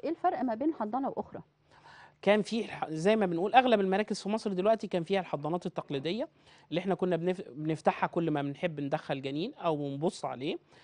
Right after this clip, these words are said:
Speaker 2: آه، دلوقتي بقي في الحضانة الذكية أو الإمبريوسكوب، وبعد كده ظهرت كمان الحضانة الجديدة اللي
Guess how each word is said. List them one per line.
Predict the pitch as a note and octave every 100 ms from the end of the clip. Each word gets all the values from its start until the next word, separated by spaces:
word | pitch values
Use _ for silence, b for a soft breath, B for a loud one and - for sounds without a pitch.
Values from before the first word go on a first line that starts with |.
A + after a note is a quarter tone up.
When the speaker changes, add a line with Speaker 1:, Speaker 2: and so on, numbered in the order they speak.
| B B B -
Speaker 2:
آه، | E3+ E3+ F3 E3
دلوقتي | E3+ G3+ F#3+
بقي | E3 F3+
في | -
الحضانة | F3+ - D3 F3
الذكية | D3+ C#3 - E3+ E3
أو | C#3+
الإمبريوسكوب، | C#3 C#3+ D#3+ D3+ - - C4+ - b b b b
وبعد | - D3 C#3+
كده | F3 E3+ - -
ظهرت | D3 E3+ D#3+ C#3+
كمان | D3 D3+ D#3+
الحضانة | - C#3 D#3+ D#3+
الجديدة | C#3 D3 D#3+ D#3
اللي | C#3